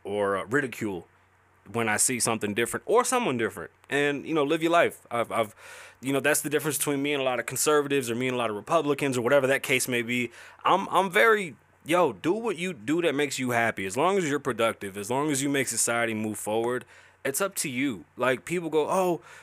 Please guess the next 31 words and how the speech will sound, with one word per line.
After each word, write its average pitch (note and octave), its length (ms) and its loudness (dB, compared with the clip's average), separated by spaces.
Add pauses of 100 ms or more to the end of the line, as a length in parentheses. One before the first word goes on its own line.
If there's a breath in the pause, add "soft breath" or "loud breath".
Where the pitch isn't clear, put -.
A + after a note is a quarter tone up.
well, C3+ 100 0
they E3 140 4
can't E3+ 240 0
have D3+ 220 2
babies." D3+ 360 0
I C3 140 2
know F#3+ 160 2
heterosexual E3+ 680 -2
couples D#3+ 320 -2
right C#3+ 180 0
now D3+ 160 -2
that D3 100 -4
don't B2+ 180 0
have A#2+ 260 -2
babies A#2+ 440 -2
because A2+ 240 -4
they B2 60 0
don't B2 220 0
want B2 260 2
'em D3 140 -2
or A2 60 -2
they G2+ 120 -6
can't A2+ 240 -6
have A#2+ 260 0
'em A2+ 140 -2
either. C3+ 240 -2
Like, G2 140 -4
what A#2+ 180 -6
the C#3 80 -4
fuck? C#3+ 240 -2
Like, A#2+ 160 -4